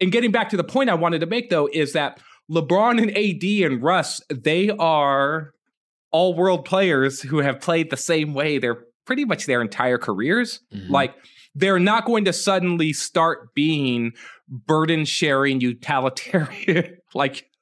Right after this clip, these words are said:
Speaker 1: like, like, they're not gonna be those types of guys, man. They're gonna wanna iso. They're going to play in the post. They're going to, like, freelance a certain amount. Like, Mike, you've,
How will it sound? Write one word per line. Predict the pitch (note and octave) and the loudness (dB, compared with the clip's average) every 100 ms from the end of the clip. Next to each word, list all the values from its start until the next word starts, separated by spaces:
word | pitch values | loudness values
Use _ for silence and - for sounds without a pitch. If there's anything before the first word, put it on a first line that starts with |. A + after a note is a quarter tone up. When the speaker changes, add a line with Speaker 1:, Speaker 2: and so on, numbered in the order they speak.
| _ | _
Speaker 1:
like, | - G#3 G3+ - _ | -6 -6 -6 -20 _
like, | G#3 G3 G3+ A3+ D#4+ D4 | -2 -2 -2 -4 -4 0
they're | D4 | 2
not | C#4+ C#4 | 2 2
gonna | - C#4+ | 2 0
be | C4 C#4 | 2 2
those | C4+ C4 | 4 2
types | C4 A#3+ A#3 | 2 -2 -2
of | A#3+ | -4
guys, | A#3+ A#3+ A#3 A3 | -2 0 0 -2
man. | A3 A#3+ A#3+ C#4 D#4 - | -2 0 0 -4 -8 0
They're | C4+ | 2
gonna | G#3+ B3+ | 2 2
wanna | C4 B3+ B3 | 4 4 4
iso. | A3+ B3 - A#3+ F3 C3 - - | 2 0 2 2 2 -2 -10 -6
They're | F#3 A3+ | 2 2
going | G3+ B3 B3+ | 4 4 4
to | A#3 | 2
play | G3+ B3+ | 0 0
in | B3 | 2
the | A3 | 0
post. | - A#3 A3 G3+ - - _ - | 0 0 2 0 -8 -20 _ 0
They're | G#3+ | 2
going | F#3+ A3+ A3+ A3+ | 2 2 2 2
to, | G#3+ | 0
like, | A3 G3+ F#3 - - _ _ _ _ _ _ _ | 2 2 2 -2 -18 _ _ _ _ _ _ _
freelance | - - A#3+ A#3+ A#3 F3+ - F#3 | -6 0 2 4 2 0 -2 -4
a | |
certain | F3+ G#3+ G#3 | 0 -2 -2
amount. | F3+ E3 C3+ - | 0 0 0 0
Like, | D3+ D3 - - - - _ _ _ - | -2 -2 -6 -18 -20 -20 _ _ _ -4
Mike, | F#3 A3 G#3+ - | 0 0 0 -2
you've, | E3+ G#3+ F3+ | 2 2 0